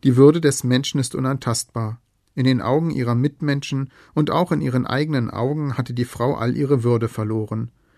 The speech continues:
Jesus interessieren Grenzen und Konventionen nicht. Er sieht diese Frau und wie die Würde dieser Frau im Staub liegt. Indem er sie anspricht und sie bittet, ihm etwas zu geben, stellt er ihre Würde wieder her.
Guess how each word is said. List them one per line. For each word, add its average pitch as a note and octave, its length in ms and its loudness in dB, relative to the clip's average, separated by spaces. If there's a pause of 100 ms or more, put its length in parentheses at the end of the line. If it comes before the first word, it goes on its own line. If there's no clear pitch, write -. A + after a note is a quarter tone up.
(300)
Jesus C3+ 420 2
interessieren D3 640 0
Grenzen C3+ 500 -2
und B2 140 -2
Konventionen A#2+ 760 0
nicht. - 360 -6 (480)
Er D#3 140 6
sieht F3+ 240 -2
diese B2 240 0
Frau B2+ 560 -2 (180)
und B2+ 220 -2
wie C3 100 2
die B2 200 -2
Würde C#3 280 4
dieser A#2+ 280 0
Frau A2+ 360 -2
im C3 120 -2
Staub A#2 360 -2
liegt. A2+ 340 -6 (540)
Indem B2 280 4
er D3+ 100 4
sie B2+ 260 0
anspricht - 640 -4
und - 140 -2
sie B2 100 0
bittet, D3 520 0
ihm C#3+ 200 0
etwas C3 360 -2
zu B2+ 120 -2
geben, C#3 460 0
stellt B2+ 340 0
er B2+ 340 -2
ihre A#2 340 0
Würde B2 440 2
wieder B2 240 0
her. G2+ 360 -4